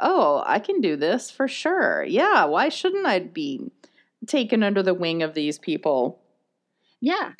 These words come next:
Speaker 2: And
Speaker 1: Ugh.
Speaker 2: like, um, Giancarlo Granda, the, the main guy, don't want get people to get confused,
Speaker 1: The pool guy.
Speaker 2: um, who was the pool attendant and now, uh, lo-,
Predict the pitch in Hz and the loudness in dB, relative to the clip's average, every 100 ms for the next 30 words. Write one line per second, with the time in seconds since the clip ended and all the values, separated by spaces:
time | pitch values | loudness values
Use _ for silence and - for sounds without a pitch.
0 | _ _ _ _ - 277 254 247 220 208 | _ _ _ _ 0 4 6 6 4 2
1 | 233 233 233 247 247 - - 233 233 214 | 0 0 0 0 -2 -8 -6 -2 0 0
2 | 208 208 202 202 _ _ _ - - 220 | 0 -2 -2 -6 _ _ _ -20 -10 -2
3 | 254 220 - - 285 392 208 185 185 185 | 0 0 -4 -2 -2 0 0 0 0 0
4 | 185 185 190 208 220 339 240 165 175 220 | 0 -2 -4 -4 -4 -2 -2 -2 -2 -6
5 | _ _ _ _ - 190 190 170 165 - | _ _ _ _ -2 0 2 0 -2 -4
6 | 196 196 214 208 208 185 170 170 175 190 | -2 0 0 0 0 0 0 0 -2 -2
7 | 190 - 202 175 _ _ - 220 196 185 | -4 -4 -6 -8 _ _ -6 -4 -2 -2
8 | 165 - - - 214 - 202 170 165 165 | -4 -6 -8 -4 -4 -2 -2 0 0 0
9 | 190 240 - 208 190 185 170 170 170 190 | -2 -4 -4 0 0 0 0 0 -2 -4
10 | - 220 214 - 208 - 202 196 - 190 | -4 -4 -4 -8 -10 -6 -4 -4 -4 -2
11 | 185 185 - 190 185 185 170 170 165 _ | 0 -2 -2 -4 -4 -4 -4 -4 -8 _
12 | _ _ _ 180 165 160 160 170 180 | _ _ _ -6 -4 -2 -2 -4 -4